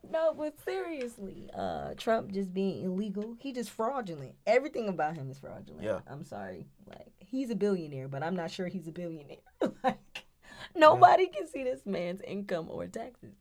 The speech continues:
Speaker 1: I don't know.
Speaker 2: Wow.
Speaker 1: But he sends out a strike, airstrike, and kills a general.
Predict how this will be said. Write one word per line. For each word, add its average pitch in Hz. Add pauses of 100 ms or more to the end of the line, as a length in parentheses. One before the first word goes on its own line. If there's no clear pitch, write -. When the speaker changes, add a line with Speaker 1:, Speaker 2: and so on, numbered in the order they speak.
(100)
Speaker 1:
I 151
don't 170
know. 139 (260)
Speaker 2:
Wow. - (880)
Speaker 1:
But 143 (540)
he 226 (920)
sends 233
out 226
a 202
strike, 254 (100)
airstrike, 220 (340)
and 175
kills 190 (420)
a 156
general. 151